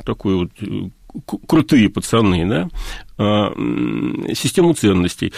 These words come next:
И это очень хорошо читалось даже в географии, например, голосования. На Дальнем Востоке всегда Жириновский получал побольше, потому что там специфические люди живут. А, более того, я бы сказал, что,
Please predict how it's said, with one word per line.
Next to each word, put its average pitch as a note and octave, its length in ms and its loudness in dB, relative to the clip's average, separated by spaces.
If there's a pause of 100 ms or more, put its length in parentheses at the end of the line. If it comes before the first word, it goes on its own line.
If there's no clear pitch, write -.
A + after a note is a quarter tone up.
(140)
И D#3+ 80 4
это G#3 240 4
очень G3 200 4
хорошо G3 300 4
читалось F#3 460 4
даже D3+ 260 4
в B2+ 40 2
географии, G#2 500 4
например, F#2 400 0
голосования. F#2 680 -2
На B2+ 140 2
Дальнем D#3 280 6
Востоке A3 560 0 (260)
всегда D#3 720 2
Жириновский A#2 460 2
получал C3+ 360 0
побольше, E2 640 -2 (320)
потому A#2 340 4
что C3+ 160 -2
там G#3 200 2
специфические - 720 -2
люди G2 260 2
живут. F2 420 -2 (440)
А, G2 200 4
более C#3+ 300 6
того, A#2+ 180 4
я B2+ 60 6
бы B2 80 -2
сказал, C#3+ 380 2
что, - 280 0